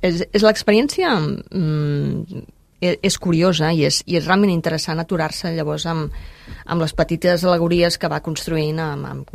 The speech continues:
amb cada personatge, no? Amb, amb el llan-, llanyatanguire de Llauna, amb l'espantaocells, amb el lleó gallina.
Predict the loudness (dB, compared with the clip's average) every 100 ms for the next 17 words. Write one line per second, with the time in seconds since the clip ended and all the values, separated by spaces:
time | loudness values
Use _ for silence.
0 | -14 -12 -10 -6 -4 -4 -4 -4 -6 -6
1 | -6 -8 -6 -6 -6 -6 -6 -8 -10 -16
2 | -20 -20 -20 -20 -20 -16 -6 -4 -4 -4
3 | -6 -6 -6 -8 -6 -4 -4 -4 -6 -4
4 | -2 -2 -2 -4 -4 -2 -2 -2 -2 -6
5 | -12 -18 -18 -6 -4 -2 -2 -2 -2 -2
6 | -2 -2 -2 0 2 2 -2 -4 -8 -8
7 | -10 -8 -6 -4 -2 -2 0 2 4 4
8 | 2